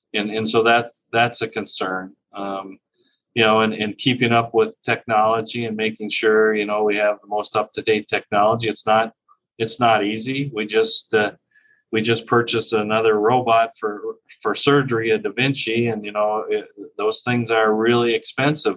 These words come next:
But if we're ever gonna recruit new physicians to our area for general surgery, O B G Y N, urology, any of those specialties, they're all being trained on the robot. I, I don't know that, uh, you know, in the future that,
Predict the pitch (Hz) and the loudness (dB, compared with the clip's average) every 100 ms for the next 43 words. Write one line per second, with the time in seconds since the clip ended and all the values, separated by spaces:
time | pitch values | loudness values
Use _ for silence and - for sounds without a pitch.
0 | - 104 104 104 - 208 113 135 135 123 | 0 -2 0 -4 0 2 2 2 0 0
1 | 120 113 110 - 135 131 131 _ _ _ | 0 0 0 0 2 2 -2 _ _ _
2 | - 113 131 139 131 107 123 139 135 120 | -6 2 4 4 0 -2 0 0 -2 -4
3 | 110 107 - 110 107 104 101 104 104 113 | -6 -10 -2 2 4 4 2 -2 0 0
4 | 117 107 98 - 113 123 123 120 120 120 | -2 -4 -4 0 2 4 2 0 0 0
5 | 117 120 120 113 110 113 120 - 117 113 | 0 -2 0 2 2 0 -6 -8 -6 0
6 | 110 110 110 113 113 107 101 104 117 117 | 0 0 -2 -4 -6 -4 0 4 4 2
7 | 147 - 117 110 110 117 113 110 107 - | -2 -6 -8 -6 -4 -2 0 0 0 -4
8 | - 123 - 110 101 101 _ _ _ 110 | -2 -2 -2 -2 -2 -4 _ _ _ -4
9 | 110 110 110 _ _ _ - 117 131 147 | -2 -2 -6 _ _ _ 0 4 4 4
10 | 143 139 127 120 135 143 131 117 104 110 | 2 0 -2 -4 -2 -2 -2 -4 0 0
11 | 151 117 87 85 101 107 - 107 135 143 | 0 0 -4 -4 -4 -4 0 2 2 2
12 | 113 113 120 123 120 110 _ 117 113 113 | 0 0 0 0 -4 -6 _ -4 -2 0
13 | 117 117 113 107 - 143 151 120 113 110 | 0 -2 -2 -6 0 0 0 0 0 2
14 | 110 | -2